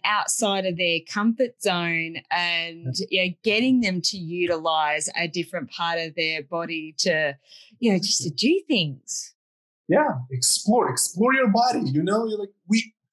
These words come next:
Speaker 2: we actually don't know what, what our bodies are capable of, you know, until we put them in a certain situation. Sometimes we have to invoke them, you know, like, sometimes we have to, like, create the situation. So although it's, like, so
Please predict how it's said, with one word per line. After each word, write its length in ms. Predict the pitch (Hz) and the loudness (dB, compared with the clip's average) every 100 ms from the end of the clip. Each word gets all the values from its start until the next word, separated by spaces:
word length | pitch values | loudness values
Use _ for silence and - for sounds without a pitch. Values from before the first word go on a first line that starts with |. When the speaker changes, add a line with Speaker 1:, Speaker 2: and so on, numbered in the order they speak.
| _ - | _ 0
Speaker 2:
we 160 | 196 254 | 4 6
actually 320 | 247 214 208 | 6 4 4
don't 340 | 165 220 220 180 | 4 4 2 2
know 420 | 170 190 202 202 | 4 4 4 2
what, 280 | 180 180 - | 0 0 -4
what 240 | 156 196 196 | -2 -2 0
our 260 | 170 165 135 | 0 2 2
bodies 400 | 156 165 165 147 | 2 4 2 2
are 160 | 143 - | 0 0
capable 600 | 180 170 139 135 131 143 | 0 0 0 2 4 4
of, 60 | 139 - | 2 -4
you 60 | 127 | -4
know, 160 | 135 | -4
until 400 | 147 135 147 170 | 0 -2 2 2
we 80 | 160 147 - | 2 0 -2
put 140 | 175 | -2
them 160 | 151 147 | 0 -2
in 80 | 135 | -2
a 60 | |
certain 500 | 135 - 143 - 131 | -2 -2 -4 -8 -8
situation. 640 | 131 - - 123 120 120 - | -6 -4 -4 -2 -4 -4 -4
Sometimes 460 | - 220 233 220 196 | 2 2 4 2 2
we 80 | |
have 160 | 190 208 | -2 -6
to 80 | 214 | -4
invoke 380 | 190 165 214 - | -2 2 0 0
them, 200 | 131 117 _ _ _ | -6 -6 _ _ _
you 80 | 127 | -2
know, 100 | 147 | 0
like, 180 | 131 - | 0 -4
sometimes 380 | 151 151 151 147 | -8 -10 -10 -10
we 60 | |
have 120 | 151 - | -12 -6
to, 40 | |
like, 140 | 143 139 - | -6 -6 -6
create 380 | - 147 147 156 | 2 4 4 -2
the 60 | 135 | -4
situation. 580 | - - - 107 - - _ _ _ _ _ _ | -6 -6 -8 -6 -6 -8 _ _ _ _ _ _
So 140 | - 147 | 2 4
although 480 | 147 160 165 165 | 4 2 2 0
it's, 200 | 156 147 | -2 -2
like, 240 | 151 143 143 | 0 0 0
so 580 | - 165 165 156 147 | 0 2 4 2 0